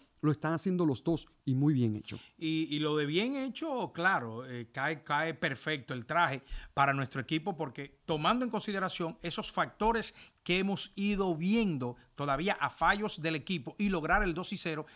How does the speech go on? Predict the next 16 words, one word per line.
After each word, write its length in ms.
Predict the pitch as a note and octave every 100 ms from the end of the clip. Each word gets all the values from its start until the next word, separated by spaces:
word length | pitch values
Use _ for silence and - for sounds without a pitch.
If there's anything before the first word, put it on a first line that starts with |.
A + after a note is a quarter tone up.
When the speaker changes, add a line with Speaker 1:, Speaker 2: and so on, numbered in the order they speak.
| -
Speaker 2:
es 120 | -
lo 140 | F3 F3
mejor 440 | D#3+ C#3 F#3 F3+
que 100 | E3+
una 180 | D#3 E3
franquicia, 540 | D#3+ C#3+ E3 E3+ D#3+
que 60 | D#3
un 120 | D#3+
dirigente, 500 | D#3+ D3+ D#3+ F3 E3 - -
que 100 | -
un 140 | E3 D#3+
gerente 420 | E3 F3 F#3+ D#3+
y 80 | D3+
todo 340 | G3 G#3 F#3+
el 140 | E3
coach 320 | - F#3 E3+